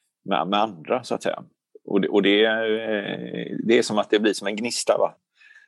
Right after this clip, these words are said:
Som, eh, sätter igång mig. När jag fick, eh, förstå om de olika instinkterna så var det ganska omedelbart klart att det var sociala för mig. Eh, och tittar jag tillbaka så har jag ju alltid haft en,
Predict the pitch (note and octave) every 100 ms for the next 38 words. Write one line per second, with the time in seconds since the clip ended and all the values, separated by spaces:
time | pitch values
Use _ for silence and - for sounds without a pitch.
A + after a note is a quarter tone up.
0 | _ - G2+ F#2+ F#2 F2+ F#2 E2+ F2+ -
1 | F2+ E2+ D#2+ F2 G#2 - - F2+ G2 G2+
2 | F#2+ - _ - G#2 - _ - - -
3 | - - - - - A#2+ B2 B2+ B2 G#2+
4 | G#2 G#2 G#2+ G#2 A2 F2 - F#2 G2 E2
5 | - - F2+ - G#2+ G#2+ G#2 G#2 G2 F#2+
6 | F#2+ G2+ F#2+ - G#2 G2 E2+ D#2 E2+ -
7 | - F#2+ F#2+ - E2 D#2 - - - -
8 | D#2+ D#2 F2 - E2+ E2 G#2+ _ _ _
9 | _ _ - _ - F2 E2 E2+ - F2+
10 | F#2 G#2 G2 F#2+ G2+ G2 D2+ - A#2+ G#2+
11 | G#2 G2 F#2 F#2 F#2+ F2+ - F#2 F2+ -
12 | - C#2+